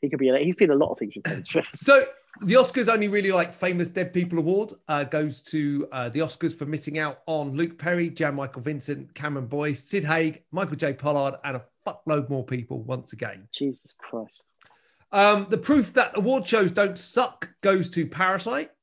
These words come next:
Speaker 2: uh, for winning everything,
Speaker 1: Yep.
Speaker 2: and Joaquin
Speaker 1: Yep.
Speaker 2: Phoenix for The Joker, which are two very, very,
Speaker 1: Mm-hmm.
Speaker 2: very deserved awards.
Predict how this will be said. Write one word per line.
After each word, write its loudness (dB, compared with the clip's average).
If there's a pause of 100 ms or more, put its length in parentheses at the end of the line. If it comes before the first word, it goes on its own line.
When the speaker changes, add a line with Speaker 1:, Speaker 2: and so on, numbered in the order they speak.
(280)
Speaker 2:
uh, -2
for -6
winning -2
everything, -2
Speaker 1:
Yep. 0 (560)
Speaker 2:
and 0
Joaquin 0
Speaker 1:
Yep. 0
Speaker 2:
Phoenix 0
for -12
The -6
Joker, -2
which -10
are -18
two -8
very, -8
very, -6
Speaker 1:
Mm-hmm. -16
Speaker 2:
very -8
deserved -6
awards. -10